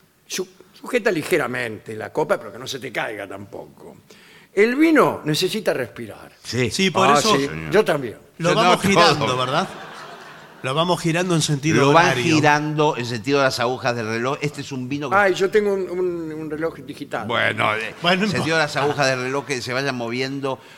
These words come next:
Speaker 2: porque esto lo acabo de sacar de barrica, ¿eh?
Speaker 3: Ah, esto es una maravilla. Yo estoy ahora,
Speaker 2: Esto
Speaker 3: eh, apreciando los taninos.
Speaker 2: No, no, es
Speaker 1: Ah.
Speaker 2: espectacular. Lo que vos
Speaker 3: ¿Por qué?
Speaker 2: estás tomando prácticamente, eh, eh, es un néctar.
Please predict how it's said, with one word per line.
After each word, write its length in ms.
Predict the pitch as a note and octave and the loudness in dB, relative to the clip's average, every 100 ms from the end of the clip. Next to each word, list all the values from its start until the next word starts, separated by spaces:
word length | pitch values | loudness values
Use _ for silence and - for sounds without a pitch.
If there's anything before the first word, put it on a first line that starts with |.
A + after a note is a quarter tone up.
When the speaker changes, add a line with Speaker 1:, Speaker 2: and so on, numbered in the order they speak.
| - | -16
Speaker 2:
porque 220 | - G#2+ B2 | -8 -6 -4
esto 120 | D3 | -2
lo 60 | |
acabo 200 | A2+ A#2+ | 2 2
de 60 | A2+ | 2
sacar 300 | G#2+ G2+ A2 | 0 -2 0
de 80 | G#2 | 0
barrica, 680 | F#2 F#2 G#2 D#2+ C2+ C#2 D#2 | 0 0 -2 -4 -10 -10 -2
¿eh? 20 | |
Speaker 3:
Ah, 240 | G#3 B3+ A#3 | 2 6 4
esto 160 | C#4+ | 4
es 80 | B3+ | 2
una 160 | F#3 E3 | 2 0
maravilla. 420 | C3+ C3+ G3+ D3+ | 0 0 2 0
Yo 140 | B2+ A#3 | 0 0
estoy 200 | A#3+ A3+ | 2 2
ahora, 340 | G3 A3 G#3+ | 2 4 4
Speaker 2:
Esto 100 | F#3 | 2
Speaker 3:
eh, 220 | D#3 C#3 C3+ | 0 0 -2
apreciando 640 | A#2+ B2+ B2+ F3+ F#3 F3+ | -4 -4 -4 -4 -2 0
los 200 | C3 G#2+ | 0 -4
taninos. 680 | A#2+ B2 C#3 A2+ A2 A#2+ - | -6 -4 -2 -2 -4 -8 -6
Speaker 2:
No, 180 | F#2+ F2+ | -4 -2
no, 160 | F2 D#2+ | -4 -6
es 120 | - | -6
Speaker 1:
Ah. 40 | |
Speaker 2:
espectacular. 560 | - - A#2+ A#2 F#2 E2 | -4 -2 -2 -4 -4 -2
Lo 100 | A2 | 0
que 60 | D3 | 0
vos 100 | - | 0
Speaker 3:
¿Por 40 | |
qué? 60 | F#3+ | 0
Speaker 2:
estás 200 | A#2+ D3+ | -2 -4
tomando 800 | C#3 C3 D3+ F3 E3 B2 E2 - - - - _ | -2 0 0 0 0 0 -2 -12 -20 -20 -20 _
prácticamente, 880 | B2 A#2 A#2+ B2+ D3 C#3 C#3 A2+ - - _ _ _ _ _ _ - | -8 -4 -4 -4 -6 -4 -2 -4 -6 -20 _ _ _ _ _ _ -16
eh, 180 | A2 - | -16 -14
eh, 140 | A2 - | -18 -10
es 140 | C3+ B2 | -8 -6
un 180 | C#3 C3 | -6 -4
néctar. 600 | F#2 - - C#2+ D2+ | -4 -4 -6 -4 -4